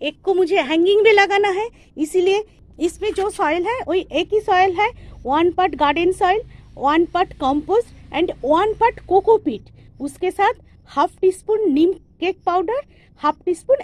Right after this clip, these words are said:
एंटीफंगल पाउडर already मैं मिला दिया इसमें। देखिए, इसको लगाना है। ये देखिए, ये एक चार इंच का गमला है मेरा, टेराकोटा गमला है,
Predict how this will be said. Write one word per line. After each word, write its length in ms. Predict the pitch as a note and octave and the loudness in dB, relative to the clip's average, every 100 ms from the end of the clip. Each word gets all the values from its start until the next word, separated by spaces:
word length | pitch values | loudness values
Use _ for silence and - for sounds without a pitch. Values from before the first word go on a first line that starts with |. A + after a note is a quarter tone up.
| - | -2
एंटीफंगल 640 | C#4+ F#4 G4+ G4+ E4 D#4+ D#4 | 0 0 0 -2 0 0 -2
पाउडर 340 | C4 C4+ G4 | -4 -2 -2
already 460 | - C4 D4 D#4 A#4 | -2 -6 -4 -2 0
मैं 140 | F4 B4 - - - - | 0 -2 -6 -20 -20 -10
मिला 220 | A#3+ A#3 | -4 -4
दिया 240 | G3+ G3+ G3 | -4 -6 -8
इसमें। 400 | A#3 - G3+ F#3+ _ _ _ _ | -10 -14 -16 -18 _ _ _ _
देखिए, 260 | C4 C#4 F4+ | -14 -8 -8
इसको 240 | D#4 - | -8 -8
लगाना 360 | E4 D4 D#4+ E4+ | -6 -4 -2 -2
है। 180 | F4 G#4+ - _ _ - | -2 -4 -8 _ _ -10
ये 120 | D4+ | -6
देखिए, 380 | E4 D#4+ F#4+ B4 _ _ - | -6 -2 -2 -2 _ _ -10
ये 200 | C#4+ D#4+ C4 | -4 -4 -2
एक 140 | E4 - _ _ _ - | -4 -6 _ _ _ -4
चार 260 | C#4 D#4 | -2 -2
इंच 220 | F4+ A4 | -2 -4
का 160 | - D4+ | -6 -6
गमला 300 | C#4 C4+ C#4+ | -4 -4 -2
है 180 | D4 F4+ | -2 -2
मेरा, 240 | E4 D4+ A#4 - _ _ _ - | 0 0 -2 -4 _ _ _ -8
टेराकोटा 440 | C#4+ D4 E4 D#4+ F4 | -4 -2 -2 -4 -2
गमला 320 | D4 D4+ E4+ | 0 0 -2
है, 160 | G4 | -4